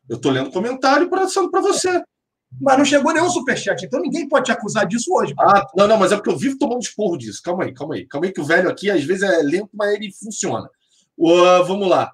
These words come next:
Speaker 1: Os caras viciados em B B B falando mal da Globo, Pedro Paulo Rocha. Cara, nenhum dos dois vê B B B, cara. O pior é isso, eu botei de pilha isso no tema, tá? Pro Alan ficar puto comigo. Johnny Flamengo, não sei se, não sei que raiva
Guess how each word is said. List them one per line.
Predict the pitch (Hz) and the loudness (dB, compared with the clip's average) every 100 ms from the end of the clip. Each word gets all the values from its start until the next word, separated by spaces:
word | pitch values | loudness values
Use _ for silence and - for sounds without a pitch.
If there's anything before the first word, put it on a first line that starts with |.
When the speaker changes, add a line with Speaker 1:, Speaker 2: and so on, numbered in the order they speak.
| _ _ - | _ _ -6
Speaker 1:
Os | 156 | -6
caras | - 226 202 | 0 2 2
viciados | 202 196 214 202 | -2 2 2 2
em | |
B | 220 | -2
B | 175 | -2
B | 151 226 | -2 -2
falando | - 196 185 | -2 -4 -2
mal | 202 214 | 0 0
da | 160 | 0
Globo, | 131 175 131 | 2 2 0
Pedro | 127 185 180 | -4 -4 0
Paulo | - - | 0 2
Rocha. | 123 156 - 123 | 2 0 0 -4
Cara, | 156 151 151 | -4 -2 -2
nenhum | 151 208 | -2 -4
dos | 170 127 | -6 -6
dois | 123 151 | 0 0
vê | 131 127 | 2 -2
B | 131 | 0
B | 120 | 0
B, | 117 104 | 0 -2
cara. | 117 101 - | -4 -6 -8
O | 123 | -8
pior | 139 165 | -2 -2
é | 135 | -2
isso, | 123 | -2
eu | |
botei | 135 135 151 285 - _ | 0 2 2 0 -8 _
de | - 156 | -8 -6
pilha | - 311 160 113 - - | -2 -2 0 0 -4 -8
isso | 151 - | -6 -2
no | 170 165 | -2 -2
tema, | 123 104 101 | -2 -4 -2
tá? | 139 151 | -2 -2
Pro | - 135 | -2 2
Alan | 135 135 | 2 2
ficar | 131 147 | -4 -8
puto | 135 135 131 | -8 -8 -8
comigo. | 123 92 _ _ _ | -8 -8 _ _ _
Johnny | 131 220 233 | 0 0 2
Flamengo, | 202 185 | 0 0
não | 180 | -2
sei | - 220 | -4 -6
se, | - 220 - | -6 -8 -8
não | - 180 | -8 -6
sei | - - 233 | -6 -6 -8
que | - 214 | -8 -6
raiva | 160 156 202 196 220 | -2 0 0 2 0